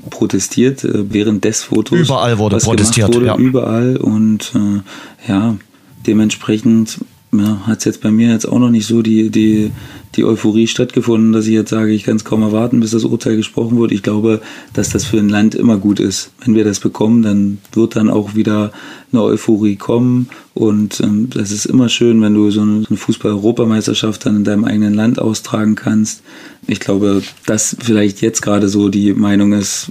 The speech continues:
Speaker 1: und wir uns damit nicht so der-, richtig identifizieren können. Aber wenn's dann soweit ist, dann, dann wird da schon wieder eine ordentliche Euphorie herrschen. Und deswegen hoffe ich auch, dass wir das, dass wir das bekommen.
Speaker 2: Ist ja noch ein bisschen Zeit bis, äh, zweitausendvierundzwanzig. Gucken wir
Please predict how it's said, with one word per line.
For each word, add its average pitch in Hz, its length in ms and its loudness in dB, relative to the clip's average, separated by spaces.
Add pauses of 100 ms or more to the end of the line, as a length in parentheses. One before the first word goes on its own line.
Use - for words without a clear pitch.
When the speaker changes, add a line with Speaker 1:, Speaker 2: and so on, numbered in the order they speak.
Speaker 1:
und 101 180 0
wir 104 140 0
uns 101 140 -2
damit 104 280 0
nicht 107 160 0
so 110 120 0
der-, 104 200 2 (280)
richtig 113 360 -2
identifizieren 107 600 0
können. 107 180 0
Aber 101 180 -2
wenn's 101 200 0
dann 101 160 0
soweit 101 300 0
ist, 107 220 -2
dann, 101 280 -2 (420)
dann 101 200 -2
wird 101 120 -2
da - 80 -2
schon 101 220 -2
wieder 104 140 2
eine 98 180 2
ordentliche 104 360 0
Euphorie 104 460 -2
herrschen. 104 380 -2
Und 101 80 0
deswegen 101 420 -2 (240)
hoffe 101 200 -2
ich 113 120 2
auch, 98 80 0
dass 92 180 -2
wir 98 60 0
das, 95 260 -4
dass 95 180 -4
wir 101 80 0
das 95 100 -2
bekommen. 104 520 -2 (200)
Speaker 2:
Ist 143 160 0
ja 139 80 2
noch 117 120 0
ein 110 80 2
bisschen 110 240 2
Zeit 98 300 0
bis, 98 240 0
äh, 98 340 2
zweitausendvierundzwanzig. 98 2000 0
Gucken 151 300 0
wir 127 240 0